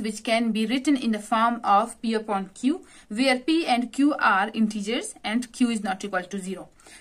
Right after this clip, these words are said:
तो इसके नीचे आपके पास, अ, जो options है उसमें हो real numbers, ठीक है,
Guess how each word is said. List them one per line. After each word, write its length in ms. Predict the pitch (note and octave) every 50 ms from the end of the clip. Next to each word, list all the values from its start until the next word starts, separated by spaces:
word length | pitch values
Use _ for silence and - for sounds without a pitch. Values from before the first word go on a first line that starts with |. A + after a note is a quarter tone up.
| _ -
तो 80 | C#4+ C#4+
इसके 360 | - - D4+ - - G4+ E4+
नीचे 260 | D#4 C#4+ B3+ C#4+ C#4
आपके 300 | - - A3+ - - C4+
पास, 440 | B3+ - A#3 G#3+ G#3 G#3+ - - - _ _ - - - -
अ, 200 | G#3 G3+ G3+ G#3
जो 140 | G3+ A3 -
options 520 | - A3+ A#3 A3+ - - E4+ E4 D4+ B3+
है 340 | - G3+ F#3 F3+ F#3 - _ - - -
उसमें 260 | C4+ B3+ - C#4 C4 C4
हो 340 | A#3+ A3 G3 G3+ A3+ - - - - - -
real 320 | G3+ G3+ G#3+ G#3 G#3 G#3+ A3
numbers, 420 | A#3+ B3 C4 D#4 E4+ E4+ - - _ _ _ _ _ _ _ _ _ _ -
ठीक 140 | C4+ C4 B3+
है, 220 | D4 - D#4 -